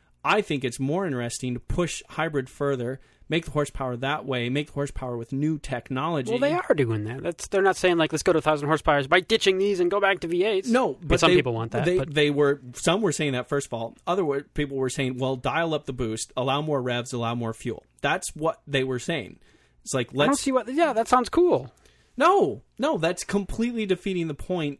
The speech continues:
Speaker 1: of shifting to hybrid technology in the first place, in my opinion. It's, it's pointless. If, if they can,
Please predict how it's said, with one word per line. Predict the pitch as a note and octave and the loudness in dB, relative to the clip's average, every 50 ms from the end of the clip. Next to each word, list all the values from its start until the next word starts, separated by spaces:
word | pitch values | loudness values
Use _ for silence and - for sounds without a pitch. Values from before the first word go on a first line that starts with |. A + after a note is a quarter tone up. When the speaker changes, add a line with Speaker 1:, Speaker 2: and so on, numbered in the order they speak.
| _ - | _ -4
Speaker 1:
of | - C3+ C3+ B2+ B2 C3+ - - _ _ _ _ - | -2 0 0 -2 -4 -8 -12 -20 _ _ _ _ -12
shifting | - - - F3+ F3 - - E3 D3+ D3 - | -4 0 2 0 0 0 -2 -4 -2 -2 -2
to | - D3+ D3 C#3 | -2 -2 -2 -2
hybrid | C3 - D#3 D#3+ D3+ D3 C3 | -2 -2 -4 -2 -4 -4 -6
technology | - C#3+ B2+ - C#3+ C#3+ C#3 C#3 C3 | -6 -8 -6 -4 -4 -4 -2 -2 -4
in | B2 | -4
the | A#2 | -6
first | - - D3 D3 - | -6 -6 -6 -6 -8
place, | - - - - - - - - - _ _ _ _ | -10 -14 -14 -14 -16 -18 -20 -20 -20 _ _ _ _
in | - C#3 C#3 | -6 -4 -2
my | D3 D3 | -2 -2
opinion. | C3 - - A#2+ B2 C3 D3+ | -2 -4 -4 -4 -4 -4 -4
It's, | E3 E3 D#3 F#3+ | -4 -4 -2 -2
it's | G3 F3+ - - | -2 -2 -2 -6
pointless. | - G#3 F#3 - - C#4 F4+ C4+ A#2+ D2+ - - - - _ _ _ _ _ _ _ - | -10 -12 -10 -6 -4 -4 -4 -4 -8 -10 -12 -14 -16 -18 _ _ _ _ _ _ _ -4
If, | E3 D#3 - - | -4 -4 -4 -6
if | - F3 D3+ C#3 - | -4 -2 -2 -2 -2
they | D3+ D#3 F#3 G3 G#3+ | -2 0 0 0 -2
can, | - - F3+ E3 D3+ D3 C#3+ | -2 -4 -4 -2 -2 -4 -6